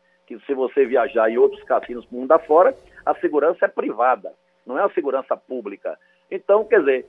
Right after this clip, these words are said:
isso não vai ter nenhuma, nenhum, nenhum incremento de despesa com segurança pública. No quesito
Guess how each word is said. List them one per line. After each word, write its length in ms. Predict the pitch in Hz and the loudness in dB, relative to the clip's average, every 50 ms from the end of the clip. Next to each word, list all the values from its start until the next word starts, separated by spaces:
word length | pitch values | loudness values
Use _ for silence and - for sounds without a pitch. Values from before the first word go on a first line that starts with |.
| _ - | _ -8
isso 200 | - 214 - - | -6 -6 -6 -6
não 160 | - 269 254 160 | -6 -6 -2 0
vai 160 | 156 156 156 | 0 0 0
ter 260 | 156 - 147 151 160 | -2 -4 -4 -4 -4
nenhuma, 460 | 180 175 151 135 143 165 190 202 226 - _ _ _ _ _ | -6 -6 -8 -6 -6 -4 -4 -4 -6 -8 _ _ _ _ _
nenhum, 340 | - 147 151 147 143 156 165 | -10 -8 -6 -6 -6 -6 -6
nenhum 180 | 170 160 165 196 | -6 -4 -4 -4
incremento 580 | 220 214 - 196 190 165 135 127 135 135 123 | -6 -4 -2 0 2 2 0 0 -4 -6 -6
de 140 | 127 120 113 | -8 -12 -14
despesa 380 | - - - 139 139 143 156 160 | -16 -8 -2 -2 0 0 0 -2
com 120 | - 175 | -6 -4
segurança 440 | - - 156 156 156 160 165 - - | -4 -2 -2 0 0 -2 -2 0 -2
pública. 480 | - - - 113 98 87 - _ - - - | -2 -4 -6 -12 -12 -14 -16 _ -18 -10 -4
No 120 | 196 240 233 | -2 -2 0
quesito 360 | - 214 160 123 156 - - | 2 0 0 2 0 -4 -6